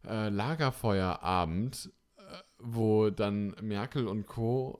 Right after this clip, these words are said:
da drumherum sitzen, sie mit so einer Decke und du denkst so, „Moment, was ist denn das jetzt gerade alles?“ Es ist wirklich so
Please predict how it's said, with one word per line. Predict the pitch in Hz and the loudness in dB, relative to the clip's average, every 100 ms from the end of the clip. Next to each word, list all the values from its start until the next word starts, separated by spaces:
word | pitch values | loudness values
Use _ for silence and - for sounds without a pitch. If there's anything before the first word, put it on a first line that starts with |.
| - | -8
da | 120 | -6
drumherum | 107 110 104 127 | -2 -2 0 -2
sitzen, | 127 123 - 113 | -2 -4 -2 -4
sie | 117 131 | -2 0
mit | 123 | -2
so | 123 | -2
einer | 110 98 | -4 -2
Decke | 113 120 131 | -4 -6 -4
und | 113 | -4
du | 98 | -4
denkst | 104 - | -6 -4
so, | 110 | -6
„Moment, | 107 117 123 | -4 -2 -4
was | 120 - | -6 -8
ist | 120 | -10
denn | - | -2
das | 135 123 | 0 2
jetzt | 107 - | 0 2
gerade | 101 202 | 0 2
alles?“ | 92 104 | 0 0
Es | 110 | -2
ist | 131 117 | -2 4
wirklich | 139 | 6
so | 135 | 6